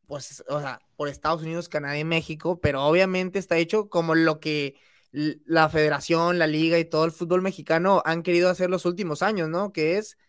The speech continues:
ser ahí el, el amebotas o ser el máximo,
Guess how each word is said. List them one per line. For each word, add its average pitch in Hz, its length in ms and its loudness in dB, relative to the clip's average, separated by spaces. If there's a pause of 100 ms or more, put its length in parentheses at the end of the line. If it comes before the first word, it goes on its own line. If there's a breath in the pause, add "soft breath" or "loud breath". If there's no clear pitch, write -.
(280)
ser 160 340 2
ahí 175 260 6
el, 175 340 0 (300)
el 156 180 0
amebotas 175 520 4
o 170 80 2
ser 165 160 2
el 185 280 4
máximo, 170 1500 0